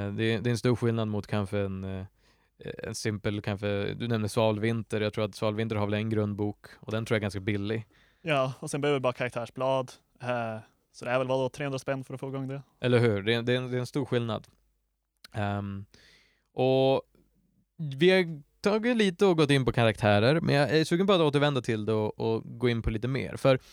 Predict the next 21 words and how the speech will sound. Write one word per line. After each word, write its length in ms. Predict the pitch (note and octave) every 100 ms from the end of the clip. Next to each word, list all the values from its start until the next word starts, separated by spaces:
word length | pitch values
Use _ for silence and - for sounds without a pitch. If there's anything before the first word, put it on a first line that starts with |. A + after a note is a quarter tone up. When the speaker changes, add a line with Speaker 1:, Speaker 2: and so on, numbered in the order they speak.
| - - - -
Speaker 1:
man 240 | C3 D#3+
brukar, 340 | E3 F3+ F#3 F3+
tror 160 | E3
jag, 200 | D3+ C3+
ofta 300 | C#3+ - D3
dela 280 | B2 B2 B2
in 200 | A#2+ A#2
rollspel 760 | A2+ A2 - - A2 G#2+ G#2 -
i, 140 | A2 G#2+ G#2 G2+ G2+ G2 - A#2+
i 20 |
lite 220 | A#2 A2+
olika 400 | A#2 A2+ A2+ A#2
delar. 800 | G#2+ G#2+ A#2+ A#2+ A2+ G#2+ G#2+ D2+
Det 100 | C3
beror 140 | D3+
väldigt 240 | E3 E3+ C#3
på 180 | C3 A2+
vilket 260 | G#2+ G2
rollspel 800 | G#2+ A#2 A2+ G2+ - - A2 F#2
det 100 | D2+
är. 300 | C#2+ - -